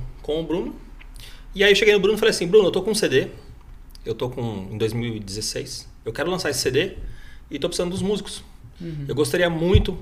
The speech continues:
Speaker 1: que fosse o Felipe Andreoli no baixo. Tem como você convidá-lo, passar o contato pra mim e tudo mais?" Porque um pouco antes eu tinha assistido eles no, na Expo Music. O Bruno, o Felipe e o Kiko Loureiro.
Speaker 2: Uhum.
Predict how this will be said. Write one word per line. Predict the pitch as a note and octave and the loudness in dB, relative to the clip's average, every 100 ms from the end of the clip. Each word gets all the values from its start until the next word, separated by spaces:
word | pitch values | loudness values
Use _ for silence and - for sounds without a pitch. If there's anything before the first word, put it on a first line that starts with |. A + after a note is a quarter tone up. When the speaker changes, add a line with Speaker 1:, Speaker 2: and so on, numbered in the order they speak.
| - | -12
Speaker 1:
que | - - | -12 -4
fosse | - D3+ - D#3+ | 2 4 2 -4
o | |
Felipe | D3+ D3+ E3 | -2 0 2
Andreoli | E3+ E3 D3 | 4 4 4
no | F3+ | 2
baixo. | F3 D3 - - - - - - - - | 2 2 2 -2 -14 -16 -18 -18 -12 -8
Tem | F#3+ | -6
como | F3 C3 | -4 -2
você | A2+ A#2+ | -4 -4
convidá-lo, | A#2 G2+ F#2+ G2 D3+ D3+ C3 A2 G2+ G2 | -4 -6 -6 -4 -2 0 0 -2 -4 -8
passar | - - | -8 -4
o | A2+ | -2
contato | A2+ G2+ G#2 - | -4 -4 -4 -4
pra | G2 | -12
mim | F#2 B2 D#3+ C3 | -8 -6 -4 -4
e | |
tudo | B2 G2+ | -6 -6
mais?" | G2 A#2 C3 | -4 -4 -4
Porque | - C3+ E3+ | -2 0 2
um | E3 | 2
pouco | B2+ A3 A#3 F3+ | 4 4 4 2
antes | D#3 G#3 G#3+ | 2 2 0
eu | C#3+ | -2
tinha | - F#3 F3+ - | -2 -4 -4 -6
assistido | D#3+ - - D3+ C#3 B2+ | -8 -6 -6 -4 -2 0
eles | B2 C#3 B2+ | 0 -2 -4
no, | C3 C3 B2+ A#2+ G#2+ G2 | -4 -2 -2 -4 -6 -8
na | G#2 C#3+ | -6 -6
Expo | - - | -6 -6
Music. | C#3+ C3 C3 - - - - - - - | -2 -2 -2 -4 -10 -14 -14 -14 -12 -8
O | |
Bruno, | B2 C3 F#3 G3+ G3+ | -2 2 4 4 4
o | D3 | 0
Felipe | C3 C3+ C#3+ F3 - | -4 -2 -2 -2 -4
e | G3 G3 E3+ | -4 -4 -6
o | F#3 | -6
Kiko | F3+ F#3+ | -6 -2
Loureiro. | G3+ D3 C3+ - - | 2 2 0 -8 -10
Speaker 2:
Uhum. | D#3 C#3+ | -10 -8